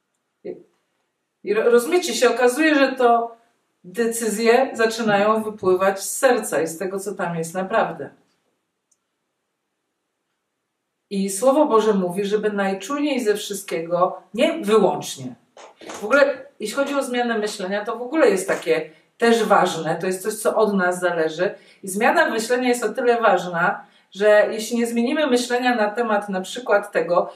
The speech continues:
co jest ważniejsze, zadbanie o nawyki i zachowania, czy zadbanie o serce,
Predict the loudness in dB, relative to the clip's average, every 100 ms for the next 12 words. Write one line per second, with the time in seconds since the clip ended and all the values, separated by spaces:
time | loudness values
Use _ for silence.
0 | -4 4 4 4 2 2 4 2 2 2
1 | 2 2 0 -8 _ _ _ -2 0 2
2 | 2 4 2 2 2 2 0 -2 -6 -2
3 | 0 0 2 2 2 0 -2 -4 -8 -6
4 | -4 -2 0 2 0 -2 0 0 0 -2
5 | 0 0